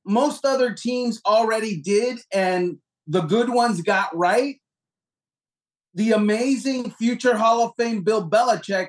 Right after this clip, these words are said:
is admitting we got it wrong or not well enough, so we need to go back and fix it.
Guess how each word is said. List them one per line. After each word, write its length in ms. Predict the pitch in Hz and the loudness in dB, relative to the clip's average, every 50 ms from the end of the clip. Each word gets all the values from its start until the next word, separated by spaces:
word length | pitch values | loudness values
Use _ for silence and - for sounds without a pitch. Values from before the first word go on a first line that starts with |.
| - | -4
is 160 | 180 160 143 170 | -4 -2 -2 -2
admitting 720 | 165 151 180 233 254 240 208 175 165 160 156 156 151 - _ _ _ _ _ _ _ _ | -2 -2 -2 -2 0 0 0 -2 -2 -4 -6 -8 -10 -14 _ _ _ _ _ _ _ _
we 180 | 151 208 226 196 | -6 -4 -2 0
got 240 | 233 208 190 185 | 2 2 2 2
it 140 | 175 160 147 | 2 0 0
wrong 640 | 151 156 170 180 175 156 139 123 120 131 143 160 160 _ _ _ _ _ _ _ _ _ - | 2 2 2 2 2 0 -4 -6 -8 -10 -12 -14 -16 _ _ _ _ _ _ _ _ _ -6
or 260 | 185 185 180 180 175 180 | -2 0 0 2 0 0
not 340 | 185 185 202 202 - 190 | 0 -2 -2 -2 -4 -2
well 200 | 196 202 196 185 | 0 0 2 0
enough, 440 | 175 165 175 202 214 185 170 165 - - _ _ _ _ _ | 0 -2 -2 -2 0 0 0 0 -2 -6 _ _ _ _ _
so 200 | - - 185 175 | -6 -2 -2 -2
we 180 | 180 196 208 | -2 -2 -4
need 220 | 208 214 214 208 - | -4 -4 -4 -4 -4
to 80 | 202 | -6
go 240 | 180 151 190 196 190 | -4 -2 -2 -2 0
back 380 | 165 202 202 190 190 190 190 - - _ _ _ _ - | 0 0 0 2 2 0 -2 -4 -10 _ _ _ _ -4
and 200 | 165 156 156 - _ - | -2 -2 -2 -4 _ -4
fix 300 | 202 180 - - - - | -4 -4 -4 -8 -14 -14
it. 120 | - - | -14 -16